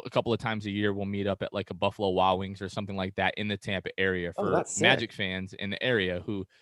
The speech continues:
Speaker 1: you know, can't make it out to games or whatever the case may be. So part of the, the goal of the show is to help expand the fan base. But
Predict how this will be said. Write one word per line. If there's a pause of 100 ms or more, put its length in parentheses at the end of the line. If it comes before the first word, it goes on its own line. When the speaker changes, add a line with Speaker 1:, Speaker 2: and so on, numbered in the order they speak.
(260)
Speaker 1:
you
know,
can't
make
it
out
to
games
or
whatever
the
case
may
be.
So (420)
part
of
the,
the
goal
of
the
show
is
to
help (200)
expand
the
fan
base.
But